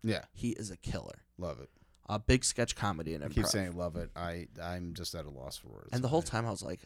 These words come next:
Speaker 2: "I think I'm funnier than that person, that person, that person, and that person."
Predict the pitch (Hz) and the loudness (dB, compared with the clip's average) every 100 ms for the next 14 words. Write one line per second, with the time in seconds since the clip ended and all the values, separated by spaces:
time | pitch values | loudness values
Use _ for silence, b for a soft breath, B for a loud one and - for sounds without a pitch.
0 | - 123 165 226 349 247 - 104 101 92 | -8 -4 -2 -2 -2 -2 -2 0 0 -2
1 | 71 82 78 95 - 107 - 104 71 - | -6 -8 -8 -6 -2 -2 0 -4 -4 -6
2 | - - - 67 58 - - - 67 60 | -6 -6 -8 -10 -10 -8 -8 -8 -12 -14
3 | 50 - - - - | -14 -14 -12 -12 -14